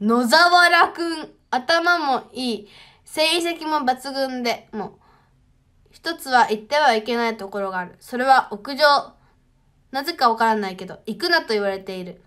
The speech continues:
私は屋上が気になる。行こうとした。その時、グループの子が一緒に帰らないと言ってきた。私は、ごめん。今、妹と帰らなきゃ。という嘘をついて、屋上のドアを開けました。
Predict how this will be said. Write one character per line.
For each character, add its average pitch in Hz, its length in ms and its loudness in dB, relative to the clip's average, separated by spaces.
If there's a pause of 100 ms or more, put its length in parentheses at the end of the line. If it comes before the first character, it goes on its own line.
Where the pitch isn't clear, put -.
(240)
私 277 240 -6
は 269 260 4
屋 247 200 -12
上 311 180 -2
が 294 100 0
気 285 160 -14
に 269 80 -8
な 277 120 2
る。 220 260 -8 (380)
行 240 120 -12
こ 349 160 -4
う - 80 -4
と 233 100 -4
し 226 60 -14
た。 - 220 -10 (240)
そ - 160 -4
の 339 80 0
時、 302 280 -8
グ 226 180 -2
ル 285 80 0
ー 349 120 -4
プ 262 80 -8
の 233 140 -2
子 226 100 -2
が 208 240 -4
一 208 140 -10
緒 294 80 -2
に 330 160 -4
帰 320 60 -10
ら 330 260 4
な 339 160 2
い - 120 -6
と - 140 -8
言 202 120 -6
っ - 20 -16
て 208 140 -6
き - 80 -20
た。 - 180 -8 (300)
私 262 260 -4
は、 285 240 6 (480)
ご 233 140 0
め 294 180 4
ん。 - 160 -8 (460)
今、 277 320 0
妹 294 480 0
と 262 120 -6
帰 247 260 -2
ら 294 100 2
な 302 100 -4
き 302 140 -4
ゃ。 - 120 -6 (240)
と 247 120 -2
い 262 180 0
う 247 100 -2
嘘 320 160 -2
を 277 60 2
つ 226 160 -4
い 208 140 -2
て、 196 120 -12 (340)
屋 226 220 -8
上 311 200 -2
の 302 160 -2
ド 302 120 4
ア 262 200 8
を 214 60 0
開 214 60 -12
け 220 60 -2
ま 208 140 -4
し - 80 -20
た。 - 140 -16